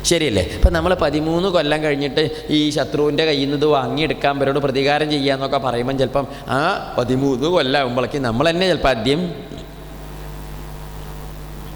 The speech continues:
മരിച്ചു, ഒരു ഉറപ്പുമില്ല. അതൊരു വിഷമം. പിന്നെ പ്രാഗേവ മരണാൽ തസ്മാൽ രാ-, നോക്കൂ, രാജ്യായേവ ഘടാമഹേ. അതുകൊണ്ട് മരിക്കണതിൻ്റെ മുമ്പ് രാജ്യം ഉണ്ടാക്കാൻ നോക്കാം.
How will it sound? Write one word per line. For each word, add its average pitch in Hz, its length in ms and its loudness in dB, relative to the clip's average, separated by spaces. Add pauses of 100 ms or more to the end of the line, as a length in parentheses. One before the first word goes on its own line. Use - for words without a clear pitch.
(200)
മരിച്ചു, 180 240 0
ഒരു 185 80 6
ഉറപ്പുമില്ല. 131 680 2 (360)
അതൊരു 175 240 4
വിഷമം. 95 440 0 (260)
പിന്നെ 156 160 2
പ്രാഗേവ 156 960 0
മരണാൽ 165 540 -2 (100)
തസ്മാൽ 151 460 -2 (260)
രാ-, 131 220 0
നോക്കൂ, 147 240 0
രാജ്യായേവ 147 1000 2
ഘടാമഹേ. 113 840 -2 (200)
അതുകൊണ്ട് 151 240 0
മരിക്കണതിൻ്റെ 170 720 0
മുമ്പ് 147 320 0
രാജ്യം 123 340 0
ഉണ്ടാക്കാൻ 117 420 0
നോക്കാം. 98 320 0